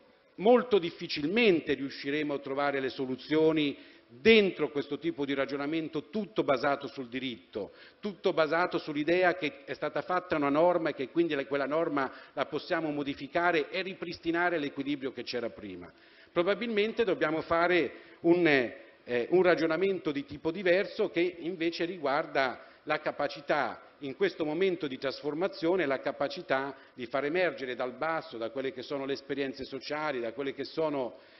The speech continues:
eh, come dire, eh, le prospettive che nascono anche dal protagonismo, eh, delle, della, della, de-, della società, di chi è solidale e quant'altro,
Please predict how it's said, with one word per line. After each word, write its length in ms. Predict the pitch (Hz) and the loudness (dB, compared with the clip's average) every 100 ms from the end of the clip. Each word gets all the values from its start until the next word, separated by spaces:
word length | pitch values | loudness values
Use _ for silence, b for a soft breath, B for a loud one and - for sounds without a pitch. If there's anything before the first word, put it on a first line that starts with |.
| B - | B -8
eh, 960 | 123 117 113 113 110 110 107 104 95 - B B | -6 -4 -4 -4 -4 -4 -4 -6 -8 -12 B B
come 220 | 120 123 | -6 -6
dire, 540 | 143 151 117 92 - - | -2 -2 -2 -6 -16 -18
eh, 320 | 113 113 113 117 | -12 -8 -8 -6
le 140 | 151 | -6
prospettive 680 | 165 165 - 143 202 175 170 | -4 -4 -4 -6 -4 -2 -2
che 100 | 131 | -2
nascono 540 | 143 180 165 - 127 | 0 0 0 -4 -6
anche 260 | 151 165 143 | -4 -4 -4
dal 160 | 131 | -4
protagonismo, 920 | 127 135 135 123 151 196 139 127 113 - B B | -6 -6 -4 -4 -4 -4 -4 -6 -6 -8 B B
eh, 300 | 123 123 120 | -6 -4 -6
delle, 380 | 127 151 139 123 | -4 -4 -2 -4
della, 160 | 131 139 | -4 -6
della, 260 | 131 139 | -4 -6
de-, 260 | 131 - 117 135 | -6 -8 -8 -2
della 220 | 156 139 | 0 0
società, 640 | 151 - 135 147 175 160 | -2 -6 -4 -2 2 2
di 140 | 127 131 | 0 -2
chi 100 | 160 | -2
è 80 | 143 | 0
solidale 580 | 156 147 151 160 139 | -2 -4 -2 -2 -2
e 60 | 131 | -4
quant'altro, 800 | 208 220 - 185 214 160 127 | -4 -4 -2 -2 0 0 -2